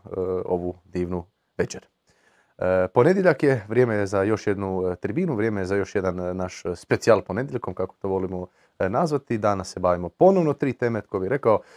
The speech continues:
Dobro, prošli tjedan je bilo četiri, ali danas ćemo to skratiti na tri, jer Kalahari je kviz do deset negdje, pa da se stigne još i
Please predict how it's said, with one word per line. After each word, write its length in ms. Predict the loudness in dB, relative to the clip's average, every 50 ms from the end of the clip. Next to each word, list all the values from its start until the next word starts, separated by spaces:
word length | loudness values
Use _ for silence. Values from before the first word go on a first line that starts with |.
| -20 _ _ 0
Dobro, 120 | 0 0
prošli 240 | 0 -2 -6 -6 _
tjedan 160 | -4 -4 -4
je 60 | -4
bilo 160 | -6 -6 -8
četiri, 400 | -8 0 2 2 2 2 -2 -2
ali 180 | -2 -2 -2 0
danas 260 | 2 2 2 0 -4 -8
ćemo 160 | -10 -10 -8
to 100 | -8 -10
skratiti 400 | -8 -4 -4 -4 -4 -4 _ -6
na 80 | -6
tri, 320 | -6 -6 -2 -2 0 0 0
jer 340 | 0 -2 -2 -4 -8 -8 -6
Kalahari 420 | -4 -4 -4 -2 -2 -2 -2 -2
je 100 | -2 -8
kviz 280 | -8 -6 -6 -6 -6 -6
do 80 | -10 -4
deset 340 | -4 -4 -4 -4 -10 _
negdje, 180 | -10 -10 -10 -10
pa 120 | -10 -12
da 80 | -12 -12
se 100 | -14 -16
stigne 280 | -16 _ -16 -16 -16 -20
još 180 | -20 -20 -20 -14
i 120 | -14 -14